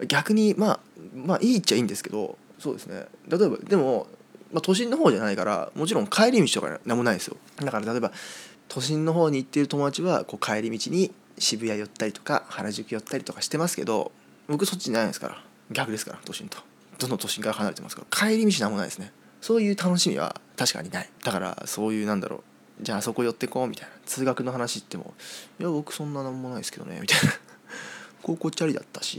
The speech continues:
みたいなね、ことになりますからね。僕も通学ね、通勤。どうでしょうか。通勤ね、列車とかね、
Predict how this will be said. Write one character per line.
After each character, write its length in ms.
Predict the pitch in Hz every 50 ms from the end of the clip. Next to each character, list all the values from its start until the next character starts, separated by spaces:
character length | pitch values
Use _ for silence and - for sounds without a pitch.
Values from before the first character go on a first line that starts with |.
| -
み 60 | - -
た 100 | - -
い 20 |
な 140 | - 107 113
ね、 180 | 117 - - - - - - _ - - - - - - -
こ 100 | - -
と 80 | - 107
に 60 | 98
な 80 | 98 104
り 80 | 120
ま 80 | 127 123
す 60 | 120 -
か 80 | -
ら 80 | - -
ね。 160 | 110 107 98
僕 160 | - - -
も 80 | 80 85
通 200 | - - - 98
学 180 | 101 101 - -
ね、 180 | 107 101 - -
通 180 | - - - -
勤。 240 | - - 92 87 - - - - - -
ど 120 | 120 131
う 20 | 113
で 40 |
し 40 | -
ょ 40 | -
う 20 |
か。 60 | 87 -
通 280 | - - 147 170 190
勤 300 | 185 - 190 180 175 170
ね、 160 | 170 165 143
列 160 | 120 139 147 -
車 160 | - - -
と 80 | -
か 80 | - -
ね、 200 | 104 101 82 -